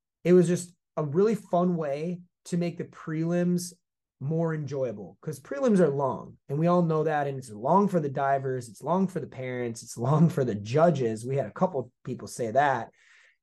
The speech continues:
And it's like, man, this fantasy diving could make the prelims better. And then, you know, we can expand on it. So Heath had actually a couple good ideas on how to maybe even expand it.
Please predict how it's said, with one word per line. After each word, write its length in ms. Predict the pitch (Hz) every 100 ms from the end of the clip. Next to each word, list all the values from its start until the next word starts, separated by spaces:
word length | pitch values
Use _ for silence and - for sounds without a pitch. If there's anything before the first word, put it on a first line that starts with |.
| -
And 100 | 185
it's 160 | 185
like, 300 | 185 165 -
man, 500 | 165 202 196 151 127 - _ _ -
this 240 | 160 190 - -
fantasy 440 | 151 175 196 180
diving 500 | 139 120 151 160 135
could 220 | 127 143 123
make 300 | 127 131 -
the 60 |
prelims 480 | 113 190 196 175 143
better. 400 | 160 170 165 156
And 160 | 165 165
then, 360 | 165 165 160 - -
you 100 | 175
know, 120 | 170
we 120 | 175
can 160 | 180 190
expand 500 | 180 - 170 202 156
on 180 | 113
it. 120 | 110 -
So 260 | 175 151
Heath 240 | 143 233 247
had 160 | 214
actually 280 | 147 139 170
a 40 |
couple 220 | 147 160 151
good 160 | 165
ideas 500 | 156 139 147 156 156
on 260 | 156 139 139 _ _
how 140 | - 180
to 60 |
maybe 240 | 160 170 160
even 200 | 165 143
expand 540 | 123 - - 190 160
it. 200 | 113 -